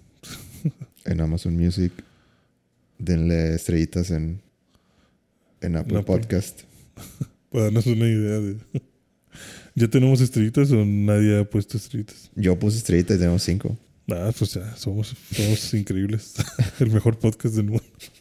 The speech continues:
Speaker 2: <laughs> Me voy a meter yo para que seamos dos de cinco.
Speaker 1: No sé qué pasó, pero borraron un episodio, güey. Me tengo que meter a,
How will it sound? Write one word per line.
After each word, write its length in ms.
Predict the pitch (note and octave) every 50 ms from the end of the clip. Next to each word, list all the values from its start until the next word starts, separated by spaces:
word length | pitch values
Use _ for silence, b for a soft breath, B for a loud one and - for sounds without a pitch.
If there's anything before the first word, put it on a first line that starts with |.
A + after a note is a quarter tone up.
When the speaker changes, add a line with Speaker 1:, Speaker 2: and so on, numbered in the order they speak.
| E3 - -
Speaker 2:
<laughs> 80 | - - _ - - _ _ _ _ _ _ _ _ _ _ _ _ _ B B B B B B B B B B B B B _ _ _ _ _ _ _ _ _ _ _ _ _ _ _ _ _ _ _ _ _ _ _ _ _ _ _ _ _ _ _
Me 60 | B2+ G#2+
voy 80 | G#2
a 40 | G#2+
meter 200 | A2 G#2+ - G#2+
yo 160 | G2+ A2 G#2
para 140 | G2+ A2+ G#2
que 80 | F#2+ G#2
seamos 320 | - A2+ G2+ G#2 G#2+ G2+
dos 480 | G2 G2+ G2+ G#2+ - - - - _ _ -
de 100 | A#2+ G#2+
cinco. 280 | - G#2 G2+ A2 - - _ _ _ _ _ _ _ _ - - - - - _ - - - _ _ _ _ - - _ b b b b b b b b b b b b b b b -
Speaker 1:
No 140 | - F2
sé 100 | E2+ G#2
qué 120 | G#2 - -
pasó, 420 | - C3+ - - G#2+ F#2+ G#2 A2 -
pero 320 | B2 A#2 A2+ G#2 F#2 F2
borraron 680 | F2 F#2 - - F#2 F#2+ F2 F2 F2+ F2+ F#2+ G2+ A2 G#2+
un 180 | G#2+ G#2+ G#2
episodio, 480 | A2+ - - A2+ - C2+ C2 F2 F#2+ E2+
güey. 160 | F2 F2+ - - -
Me 220 | G#2 F#2+ F2 E2+
tengo 180 | - F2 F2 F2
que 80 | -
meter 320 | F#2 F#2 F2 - - - F#2
a, 180 | F#2 A2 A2+